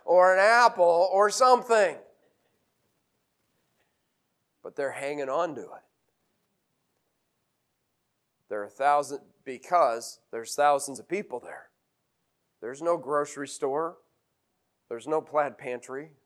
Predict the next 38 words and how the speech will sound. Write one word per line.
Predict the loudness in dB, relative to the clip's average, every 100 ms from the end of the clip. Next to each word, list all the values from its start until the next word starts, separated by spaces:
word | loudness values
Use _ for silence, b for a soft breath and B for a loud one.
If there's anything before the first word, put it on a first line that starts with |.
| _
<laughs> | -18 -18 _ _ _ _ _ _
There's | -6 -4 -4 -4
no | -2 -2
McDonald's. | -2 -4 -4 -2 -4 -4
There's | -6 -2
nothing | 2 2 2 -2 0
here. | -6 -6 -10 _ _ _ _ _ _ _ _ _ _ _ _ _ _ _
And | -10 -8 -6 -6 -8 -8 -10 -12
they're | -12 -14 -16
hanging | -8 -8 -6 -4
on | -2 -2 -2
to | -8
that. | -8 -10 -12 _ _ _ _ _ _ -16
The |
boy | -12 -6 -4 -4
gave | -8 -10 -10 -14
Jesus | -18 -18 -14 -14 -16 -20 _
all | -4 -4 -4 -8
he | -20
had. | -14 -12 -12 -14 _ _ _
He | -14 -8
didn't | -6 -6
say, | -8 -4 -4
"Well, | -2 -4
I | -4
got | -2 -4
five | -2 -2 -2
loaves | -4 -6 -8
and | -16
two | -16 -16
fish. | -10 -8 -8
I'll | -10
tell | -4 -2
you | -2
what, | -4
I'll | -8 -8
give | -12 -8
you, | -8